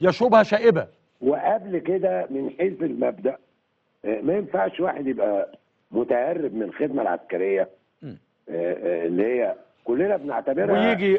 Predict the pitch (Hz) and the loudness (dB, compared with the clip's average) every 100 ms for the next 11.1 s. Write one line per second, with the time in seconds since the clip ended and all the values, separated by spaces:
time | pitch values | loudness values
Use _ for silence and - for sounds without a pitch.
0 | - 196 220 202 202 196 190 190 185 170 | 2 0 2 4 4 4 0 0 0 2
1 | 190 208 175 196 165 190 214 202 202 190 | 2 2 2 0 0 0 0 -2 2 4
2 | 196 190 185 170 - 202 190 180 220 175 | 4 2 -2 -4 0 0 2 0 2 0
3 | 170 156 - _ 170 202 156 113 76 - | -2 -8 -18 _ -4 0 0 -2 -6 -16
4 | _ - 147 98 120 135 208 156 147 165 | _ -14 -12 -4 0 0 -2 -2 -2 0
5 | 175 165 170 165 - _ - 104 123 120 | 0 0 -2 -4 -16 _ -6 -4 -2 -2
6 | - - _ _ - 110 - 123 165 185 | -6 -16 _ _ -4 -2 -2 -2 0 -4
7 | - 107 92 - _ _ _ _ - _ | -6 -12 -12 -14 _ _ _ _ -20 _
8 | 95 110 110 120 139 165 95 85 69 - | -4 -2 0 0 0 -2 -4 -12 -14 -16
9 | _ _ _ 170 135 113 120 170 151 98 | _ _ _ -14 -6 -4 0 0 0 -6
10 | - 113 151 165 139 - 117 160 - 165 | -6 -2 -2 -2 -6 -2 -2 -2 -4 -8
11 | - | -8